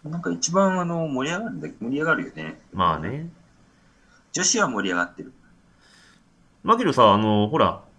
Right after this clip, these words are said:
Speaker 2: スキーだってエアリアルっていうさ、よくわかんない垂直にぶっ飛んで、めちゃくちゃ回すやつあるじゃん。
Speaker 1: <laughs> はいはいはい。
Speaker 2: あれも、まあ、なんか、なんだかんだ続いてるってことは、なんだかんだ続くんじゃないの？これ。
Speaker 1: うーん。なん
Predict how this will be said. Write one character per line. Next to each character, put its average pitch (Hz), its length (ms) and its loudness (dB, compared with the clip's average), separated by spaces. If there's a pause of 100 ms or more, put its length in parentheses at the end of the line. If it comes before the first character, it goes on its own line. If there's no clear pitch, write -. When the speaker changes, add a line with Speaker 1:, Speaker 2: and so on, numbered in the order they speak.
Speaker 2:
ス - 120 -20
キ 220 120 -2
ー 170 40 4
だ 127 60 8
っ - 40 2
て 101 120 -2
エ 127 80 6
ア 170 80 8
リ 131 160 6
ア 95 40 6
ル 90 60 0
っ 87 40 -4
て - 160 -8
い 87 40 -2
う 82 60 -4
さ、 80 280 2
よ 127 120 2
く 104 80 2
わ 98 60 8
か 107 100 4
ん 95 40 0
な 87 60 0
い 85 40 -2
垂 151 200 0
直 143 200 -2
に 131 100 2
ぶ 123 80 -2
っ - 20 -2
飛 113 260 -2
ん 87 60 0
で、 82 440 -4
め 90 100 -6
ち - 60 -6
ゃ - 40 -6
く - 60 -16
ち 123 60 -2
ゃ 113 40 0
回 107 120 2
す 113 80 0
や 101 60 2
つ 87 80 -2
あ 80 40 -2
る 78 80 -8
じ - 60 -6
ゃ - 40 -8
ん。 - 40 -8
Speaker 1:
<laughs> - 960 -8
は - 80 -8
い - 280 -10
は 92 40 -2
い - 20 -8
は 82 60 -10
い。 - 60 -20
Speaker 2:
あ 151 160 -2
れ 185 80 2
も、 190 280 6
ま 175 180 8
あ、 120 40 4
な 127 140 2
ん 143 60 -6
か、 85 360 4
な 107 80 0
ん 117 60 -2
だ 135 80 0
か 185 80 4
ん 147 40 0
だ 104 80 2
続 110 200 -2
い 110 60 -2
て 131 80 2
る 135 60 -2
っ - 20 -12
て - 100 -14
こ 92 60 -6
と 85 80 -6
は、 78 300 -4
な 87 80 -6
ん 85 60 -4
だ 95 80 -4
か 160 100 -4
ん 160 40 -4
だ 113 60 -8
続 95 200 -6
く 120 80 -6
ん 139 40 -6
じ 123 60 -6
ゃ - 20 -6
な 95 80 -2
い 98 60 -2
の？ - 80 -10 (280)
こ 78 100 -10
れ。 - 160 -14 (800)
Speaker 1:
う - 20 -14
ー - 20 -8
ん。 92 540 -8
な 90 60 -8
ん - 40 -14